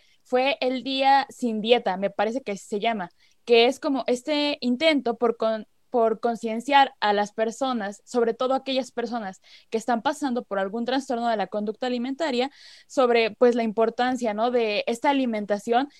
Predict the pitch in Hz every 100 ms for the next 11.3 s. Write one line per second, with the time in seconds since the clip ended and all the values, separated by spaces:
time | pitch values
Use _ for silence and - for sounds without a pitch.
0 | _ - 285 311 339 - 240 220 208 202
1 | 233 220 247 240 233 269 233 254 240 240
2 | 226 208 233 233 233 220 - 202 - 247
3 | 294 440 277 - 214 226 240 - 220 240
4 | - _ 247 277 392 - - _ _ 233
5 | 240 240 247 220 254 320 - _ _ 233
6 | 226 208 226 262 233 208 180 247 - 254
7 | 247 311 - 180 220 226 226 185 170 165
8 | 185 254 - _ _ _ - 262 247 226
9 | 233 - 220 214 208 208 196 - 269 320
10 | 370 247 - _ _ - 269 254 339 311
11 | 269 220 -